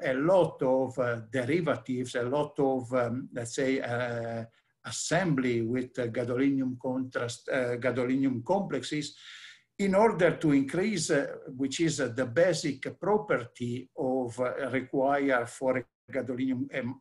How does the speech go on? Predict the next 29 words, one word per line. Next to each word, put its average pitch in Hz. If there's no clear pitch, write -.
paramagnetic 117
metal 135
complex 135
to 127
act -
as 135
a 135
contrastigent 127
for 120
M 117
R 123
I. 143
That 170
is 170
the 170
relaxivity. 143
As 151
is 139
shown 131
here, 160
the 170
relaxivity 143
is 139
the 127
increase 143
of, 139
uh, 123
the, 135
uh, 120